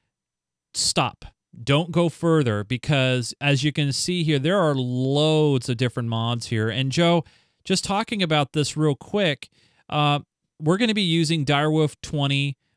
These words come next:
Minecraft version one dot seven dot ten. This is what we're gonna use for our demonstrations and what we're going to use for our public s-, uh, Patreon server. But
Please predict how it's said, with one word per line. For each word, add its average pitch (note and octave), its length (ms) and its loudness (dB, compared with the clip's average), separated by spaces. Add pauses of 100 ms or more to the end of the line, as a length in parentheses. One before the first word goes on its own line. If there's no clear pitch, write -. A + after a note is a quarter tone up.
(120)
Minecraft C#3 400 -2
version B2+ 340 -4
one B2+ 280 -4
dot C3+ 240 -4
seven B2+ 280 -4
dot B2+ 280 -4
ten. G#2 320 -2
This A#2 120 -4
is C3+ 100 -4
what C3 140 -2
we're C#3 100 -6
gonna C3+ 180 -4
use B2+ 240 -2
for B2 260 -4
our A2 160 -2
demonstrations D#3 1040 -4 (140)
and B2 260 0
what C3 160 -2
we're C#3 140 -6
going B2+ 280 -4
to C3 100 -4
use A#2 380 -4
for A2+ 220 -6
our G#2+ 100 -2
public A2+ 400 -6
s-, - 220 -8
uh, A2 220 -2
Patreon B2+ 560 -4
server. F2+ 360 -6 (640)
But D#3 260 2